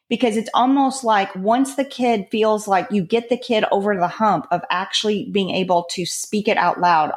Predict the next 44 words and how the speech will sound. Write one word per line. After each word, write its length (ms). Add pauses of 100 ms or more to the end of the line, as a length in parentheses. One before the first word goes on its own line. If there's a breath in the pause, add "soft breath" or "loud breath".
"Mom, 380
I 280
did 220
this. 320
I 60
cannot 480
believe 340
it. 180
Oh 100
my 160
gosh." 600 (760 soft breath)
It's 180 (100)
almost 440
like 360 (320)
the 240
shame 640
is, 280
is 240
lifted 500
somehow. 360
Yes, 320
there 160
still 280
may 120
be 120
consequences. 800
There's 180
still 280
gonna 240
be 140
a 60
fire 380
probably 500
to 80
walk 360
through. 320
There's 220
still 200
gonna 180
be 140
stuff 340
to 100
deal 280
with. 360